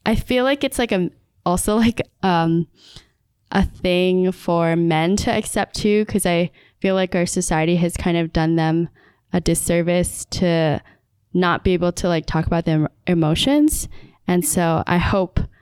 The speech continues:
like, I know us girls f-, feel okay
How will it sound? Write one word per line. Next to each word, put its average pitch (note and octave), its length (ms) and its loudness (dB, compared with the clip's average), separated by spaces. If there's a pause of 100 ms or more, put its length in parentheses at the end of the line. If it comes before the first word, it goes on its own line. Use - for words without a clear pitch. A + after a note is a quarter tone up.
(200)
like, F#3 200 -2
I A3+ 100 0
know A#3+ 360 0 (200)
us F#3 240 -2
girls E3+ 340 -2
f-, E3+ 160 -4
feel F#3+ 260 0
okay E3 600 -2